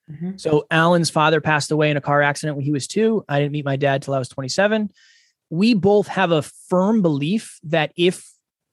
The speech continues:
Speaker 2: self-improvement, if being holistic, if vulnerability and lack of ego was in our lives or in our families' lives earlier, our lives would have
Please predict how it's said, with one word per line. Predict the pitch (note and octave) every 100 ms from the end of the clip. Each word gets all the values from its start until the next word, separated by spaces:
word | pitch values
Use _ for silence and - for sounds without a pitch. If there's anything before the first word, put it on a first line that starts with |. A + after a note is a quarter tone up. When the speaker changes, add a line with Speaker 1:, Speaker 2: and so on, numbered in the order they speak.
| _ _ _ _
Speaker 2:
self-improvement, | - - F3 E3+ G3+ F#3 F3 E3 E3+ G#3+ - _ _ _ _ _ _ -
if | E3 D#3 - _ _ _ _ _
being | F#3 G3 E3
holistic, | D3+ C#3+ E3 - A3+ - _ _ _ _
if | F3 E3+
vulnerability | E3 C3+ F3 F3 D#3+ C3 C#3+ D#3 F#3+ G#3
and | D3 C#3
lack | D3 D3+
of | C3
ego | D3 D3+ F#3 G#3+ G3
was | D#3 D#3+ C#3 -
in | E3 D#3+
our | D3 D#3+ F3
lives | F3+ F#3+ G#3+ D3+
or |
in | D3+ D3
our | C#3+
families' | - D3 C#3+ D#3+ E3
lives | D#3 D3 C#3+
earlier, | D3 D3 F#3 A3
our | - E3
lives | E3 D3+ C#3
would | C#3+
have | C3